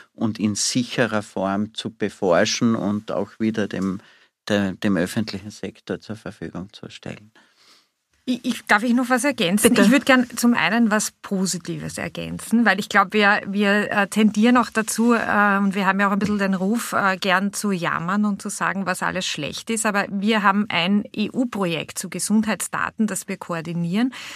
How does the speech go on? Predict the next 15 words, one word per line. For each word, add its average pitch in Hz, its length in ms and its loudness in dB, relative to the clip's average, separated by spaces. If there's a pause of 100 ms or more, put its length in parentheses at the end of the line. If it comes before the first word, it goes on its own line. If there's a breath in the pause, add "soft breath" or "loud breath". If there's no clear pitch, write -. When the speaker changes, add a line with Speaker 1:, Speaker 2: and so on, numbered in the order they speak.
(180 loud breath)
Speaker 2:
Und 202 140 0
was 208 180 2
wir 220 100 4
hier 220 280 0
sehen, 214 360 2
ist 233 280 0
gerade 185 500 4
im 233 220 0
Bereich, 202 360 0
und 220 200 0 (100)
du 220 120 -6
hast 220 140 -6
das 214 120 -4
angesprochen, 220 580 2
Michael, 220 340 2